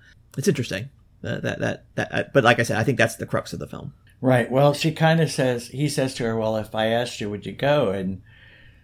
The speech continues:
Speaker 2: she didn't really say yes or no, but she said, "Well, I know one thing. If I did go, you wouldn't have got caught."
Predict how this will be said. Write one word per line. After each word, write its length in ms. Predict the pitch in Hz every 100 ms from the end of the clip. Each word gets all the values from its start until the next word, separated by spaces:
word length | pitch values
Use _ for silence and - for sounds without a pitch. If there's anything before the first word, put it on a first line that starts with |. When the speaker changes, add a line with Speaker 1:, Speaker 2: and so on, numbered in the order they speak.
| -
Speaker 2:
she 480 | - 127 120 120
didn't 520 | 120 139 160 123 117 113
really 360 | 135 143 117
say 300 | 113 151 143
yes 340 | 117 120 117 113
or 80 |
no, 260 | 107 147 147
but 240 | - 98
she 140 | - 113
said, 260 | - 107 104
"Well, 160 | 104
I 120 | 107
know 200 | 110 110
one 280 | 104 131 165
thing. 320 | 156 92 98 98
If 200 | 98 107
I 100 | 92
did 380 | 127 147 -
go, 400 | - 95 95 98
you 220 | 104 101 104
wouldn't 220 | 107 98
have 100 | 95
got 240 | 92 -
caught." 420 | - 123 107 -